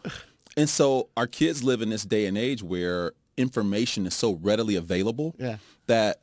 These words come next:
Speaker 2: a lot of times with my son, what I've realized is I have to kinda let, because he's just inquisitive. And if I don't let him get it out, he'll spend, he'll be sitting there antsy, like, well, then he'll be asking me, well, like, "Dad, what, what movie was that guy in?"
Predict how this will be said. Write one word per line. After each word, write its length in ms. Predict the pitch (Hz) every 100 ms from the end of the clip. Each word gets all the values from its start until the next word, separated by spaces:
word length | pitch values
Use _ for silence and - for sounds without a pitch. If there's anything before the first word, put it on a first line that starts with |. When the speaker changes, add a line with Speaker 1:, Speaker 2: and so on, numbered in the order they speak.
| -
Speaker 2:
a 60 |
lot 220 | 101 110 127
of 40 |
times 220 | 135 120
with 100 | 107
my 120 | 101
son, 220 | 98 135 135
what 100 | 101
I've 140 | 95
realized 280 | 107 120 92
is 80 | 90
I 60 |
have 160 | 110 135
to 80 | 127
kinda 240 | - 110
let, 240 | 101 110 127
because 320 | 123 131 - _ _ _ _ _
he's 180 | - 160
just 160 | 170 -
inquisitive. 560 | 113 175 113 - - _ _ _ _ _ _ _
And 380 | 147 139 131 123 -
if 160 | 131
I 80 | 123
don't 300 | 104 135 156
let 180 | 120 139
him 160 | 135 113
get 180 | 117 107
it 140 | - 92
out, 260 | 113 147 - -
he'll 240 | 120 117
spend, 640 | - - 127 123 117 113 104
he'll 120 | 120
be 80 | 120
sitting 280 | - 202 135
there 100 | 123
antsy, 360 | 151 165 147
like, 240 | 127 113 110
well, 220 | 117 98 - -
then 120 | 156 190
he'll 100 | 156
be 120 | -
asking 260 | 143 -
me, 60 | 165
well, 100 | 123
like, 120 | 123
"Dad, 140 | 180 143
what, 180 | - 160
what 140 | 196
movie 140 | 202
was 140 | 180 151
that 100 | 135
guy 160 | 113
in?" 160 | 107